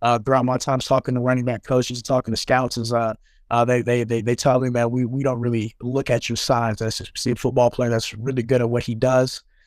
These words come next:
And, uh, we see, we, as a team, we're gonna put you in a position to be successful, uh, uh, no matter your size." And that's been really, really cool, 'cause it was never like that coming out of high school. And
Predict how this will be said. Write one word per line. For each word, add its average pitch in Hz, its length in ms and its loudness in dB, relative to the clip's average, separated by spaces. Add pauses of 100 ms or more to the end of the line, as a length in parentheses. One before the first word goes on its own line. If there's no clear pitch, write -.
(120)
And, 117 200 0
uh, 113 240 4
we 117 140 0
see, 120 240 0
we, 123 160 -6
as 120 220 0
a 120 80 -12
team, 151 280 0
we're 135 60 -4
gonna 127 160 -4
put - 240 -2
you 127 80 0
in 120 160 -2 (140)
a 113 100 2
position 127 380 -2
to 113 60 -4
be 131 120 -2
successful, 113 720 -2 (340)
uh, 113 520 2
uh, 117 220 2
no 120 140 0
matter 123 320 0
your 110 140 -4
size." 110 340 -4
And 123 100 -4
that's 202 160 4
been 175 160 -2
really, 143 200 -2
really 131 240 -4
cool, 151 160 -2
'cause 135 160 -6
it 185 80 0
was 185 120 -2
never 180 260 2
like 151 260 -2
that 110 160 -10
coming 120 200 -14
out 113 120 -8
of - 40 -8
high 120 180 -6
school. 120 420 -14
And 107 100 -20